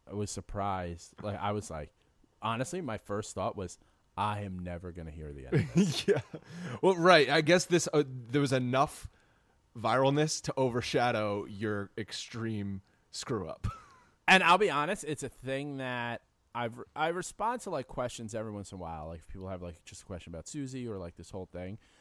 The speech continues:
Speaker 1: it's a thing that eats me up every day. Like, I do, people tell you, like, "Oh, you shouldn't," you know, whatever. But, like, as a new father, I left, like, my family, like,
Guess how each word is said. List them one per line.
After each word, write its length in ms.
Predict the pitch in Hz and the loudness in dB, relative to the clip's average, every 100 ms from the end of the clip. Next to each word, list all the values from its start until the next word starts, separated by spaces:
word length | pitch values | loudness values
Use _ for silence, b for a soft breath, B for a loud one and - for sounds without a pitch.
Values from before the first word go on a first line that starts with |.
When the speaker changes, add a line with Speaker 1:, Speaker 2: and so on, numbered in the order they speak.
| b b | b b
Speaker 1:
it's 160 | 165 165 | -2 -2
a 60 | 175 | -2
thing 260 | 160 165 | -2 -2
that 140 | 185 - | -4 -8
eats 240 | 143 143 139 | -10 -10 -8
me 160 | 120 | -4
up 180 | 123 117 | -4 -4
every 240 | 92 90 | -8 -8
day. 340 | 80 90 101 78 _ - | -10 -10 -10 -12 _ -10
Like, 160 | 110 | -6
I 140 | 127 117 | -4 -4
do, 420 | - 123 131 131 - b - | -4 -2 -2 -4 -8 b -6
people 180 | 170 | -6
tell 160 | 165 160 | -2 0
you, 80 | 143 | 0
like, 140 | 113 117 | -4 -6
"Oh, 120 | 135 | -6
you 120 | 123 | -6
shouldn't," 460 | 113 139 127 127 110 | -8 -8 -8 -8 -8
you 80 | |
know, 120 | 107 104 | -8 -8
whatever. 360 | 101 104 104 | -6 -8 -8
But, 180 | 98 - | -10 -10
like, 220 | 92 85 _ _ _ _ - | -8 -10 _ _ _ _ -6
as 320 | 190 160 131 | 0 0 0
a 20 | |
new 160 | 123 127 | -2 -4
father, 480 | - 104 101 120 160 _ _ _ _ _ | -4 -4 -4 -6 -10 _ _ _ _ _
I 140 | 101 107 | -6 -6
left, 340 | 98 98 - | -6 -10 -8
like, 180 | 104 92 | -10 -8
my 120 | 98 | -8
family, 400 | - 104 127 101 | -8 -8 -6 -8
like, 180 | 78 73 | -10 -14